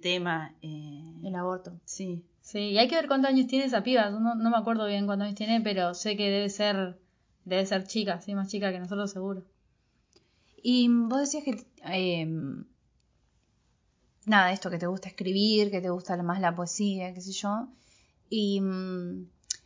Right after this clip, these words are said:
Speaker 2: a mí me gustaría traer esto también del, de la ver-, diversidad de temas, ¿no? Que hablábamos la otra vez. Como, mm, bueno, quizás está un poco ahí la importancia de,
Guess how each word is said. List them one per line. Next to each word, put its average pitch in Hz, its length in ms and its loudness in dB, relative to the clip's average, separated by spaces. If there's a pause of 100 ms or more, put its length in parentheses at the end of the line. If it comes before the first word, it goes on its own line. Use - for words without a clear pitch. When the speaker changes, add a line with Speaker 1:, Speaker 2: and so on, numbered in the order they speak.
(140)
Speaker 2:
a - 40 -6
mí 202 60 0
me 240 100 2
gustaría 240 360 2
traer 240 240 2
esto 254 260 0
también 202 380 2
del, 214 400 0
de 175 280 0
la 160 160 2
ver-, 170 220 2
diversidad 196 600 2
de 220 80 0
temas, 196 300 2
¿no? 214 240 0
Que 180 220 -2
hablábamos 175 480 -2
la 175 100 -4
otra 175 200 -4
vez. 175 260 -10 (640)
Como, 196 500 2
mm, 180 540 -4 (520)
bueno, 202 300 2
quizás 247 640 2 (1120)
está 214 400 0
un 220 140 2
poco 214 220 2
ahí 214 260 4
la 208 100 4
importancia 190 800 2
de, 165 300 2